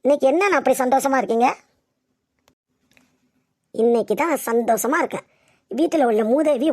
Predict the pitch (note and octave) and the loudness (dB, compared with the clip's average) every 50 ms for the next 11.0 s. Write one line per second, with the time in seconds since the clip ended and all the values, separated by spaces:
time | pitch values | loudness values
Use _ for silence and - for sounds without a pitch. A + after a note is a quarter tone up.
0 | G#3+ C#4+ F4+ F4 C#4 B3+ F3+ G#3+ G#3+ F#3 - F#3+ - - _ _ _ _ _ _ | 0 -2 -2 -2 0 2 2 2 2 0 -4 -8 -12 -14 _ _ _ _ _ _
1 | _ _ _ - A3 C4 C4 - B3+ B3+ - - - - C4+ B3+ C#4 D4 C#4+ D4+ | _ _ _ -4 -4 -2 -2 -2 -2 0 0 -2 -2 -2 -4 -2 -2 0 0 0
2 | C#4+ A3+ D4+ G4 G4 F4+ - A#3+ - - - C#4+ C4+ C#4 C#4 B3+ C4+ B3 - - | 0 0 0 -2 -2 -2 -2 -2 -2 -2 -2 -2 -2 -2 0 0 0 0 0 0
3 | E4 E4 C4 F#3+ - - _ _ _ _ _ _ _ _ _ _ _ _ _ _ | -2 -2 -2 -4 -6 -10 _ _ _ _ _ _ _ _ _ _ _ _ _ _
4 | _ _ _ _ _ _ _ _ _ _ _ _ _ _ _ _ _ _ _ _ | _ _ _ _ _ _ _ _ _ _ _ _ _ _ _ _ _ _ _ _
5 | _ _ - G3+ B3+ F#4 - F#4+ E4 C4+ A3 F#3+ F#3 G3+ G#3 G#3+ G3+ C#3+ D3 D3+ | _ _ -8 -4 -4 -4 -2 0 2 2 2 2 2 0 0 0 -2 -2 -4 -8
6 | C3 - _ _ _ _ _ _ _ - - G3+ A#3 D#4+ G4 G4 F4 B3 A#3+ C#4 | -12 -14 _ _ _ _ _ _ _ -6 -4 -2 -2 0 0 0 2 2 4 2
7 | E4 F4+ F4+ E4+ - _ _ _ _ _ _ _ _ _ _ _ _ _ _ _ | 2 2 -2 -4 -8 _ _ _ _ _ _ _ _ _ _ _ _ _ _ _
8 | _ _ _ _ _ _ _ _ _ _ _ _ _ _ _ _ _ _ _ _ | _ _ _ _ _ _ _ _ _ _ _ _ _ _ _ _ _ _ _ _
9 | _ _ _ _ _ _ _ _ _ _ _ _ _ _ _ _ - - A#3+ A#3+ | _ _ _ _ _ _ _ _ _ _ _ _ _ _ _ _ -4 0 2 2
10 | B3 C4 C4+ C4+ C4+ C4 C#4 C4+ C#4 C4+ C4 C4 C4 B3+ B3 A#3+ B3+ A#3+ A3 - | 2 2 2 0 0 -2 -2 -2 0 0 0 0 0 0 0 -2 -2 -4 -6 -8